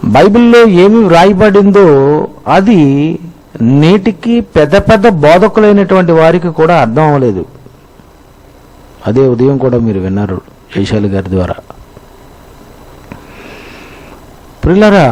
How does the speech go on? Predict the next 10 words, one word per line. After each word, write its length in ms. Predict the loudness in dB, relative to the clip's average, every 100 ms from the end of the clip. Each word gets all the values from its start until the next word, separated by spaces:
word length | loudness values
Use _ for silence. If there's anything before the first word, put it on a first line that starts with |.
| -2 -6 -10 -14 -20 _ _ _ _ -12 -2 0
ఇతర 240 | 0 2 2 2
గ్రంథాలు 540 | 2 2 2 2 2 2 2
పరిశుద్ధాత్మ 680 | 0 0 0 0 0 0 -2 2
ప్రేరణతో 480 | 2 2 0 2 2
వ్రాయబడ్డాయా? 600 | 4 2 0 0 0 0 -4 -12 -20 -20 _ _ _ _ -20 -20 -20 -20 _ _ _ -10 -2
ఆలోచించండి. 560 | 0 2 0 0 0 -2 -6 -20 _ _ _ _ _ _ _ _ -20 -20 -20 -20 -20 -16 -6 -4
ఇతర 240 | 0 2 2 2
గ్రంథాలు 680 | 2 2 0 2 2 2 0 -2 -2 -2
పరిశుద్ధాత్మ 760 | -2 -2 -4 -2 -2 -2 -2 -6 -2
ప్రేరణతో 540 | -2 0 -2 -4 -2